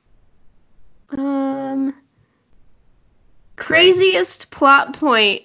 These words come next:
in all of the New Jedi Order. Nancy asks, "Craziest plot point."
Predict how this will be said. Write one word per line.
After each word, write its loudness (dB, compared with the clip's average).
in -6
all 2
of -4
the -4
New -6
Jedi -2
Order. -2
Nancy -2
asks, -2
"Craziest -6
plot -2
point." -6